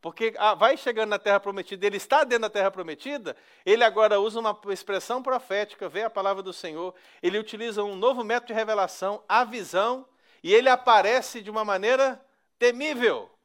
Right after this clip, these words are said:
um fogareiro de fogo e uma tocha falante. É isso mesmo, gente, é isso mesmo, a tocha falante, a tocha estava falando com Abraão, né? Então, veja, isso tra-, trouxe no coração dele um temor,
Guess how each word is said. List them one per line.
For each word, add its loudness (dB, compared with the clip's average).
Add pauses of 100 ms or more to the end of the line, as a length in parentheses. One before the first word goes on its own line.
(240)
um -14
fogareiro 4
de -18
fogo -2
e -12
uma -6
tocha -6
falante. -4 (1500)
É -6
isso -14
mesmo, -12
gente, -16
é -10
isso -18
mesmo, -12
a -12
tocha -12
falante, -10
a -8
tocha -16
estava -12
falando -14
com -16
Abraão, -14 (120)
né? -2 (460)
Então, -6
veja, -6
isso -8
tra-, -2
trouxe 2
no -8
coração -2
dele -4
um 0 (1120)
temor, -8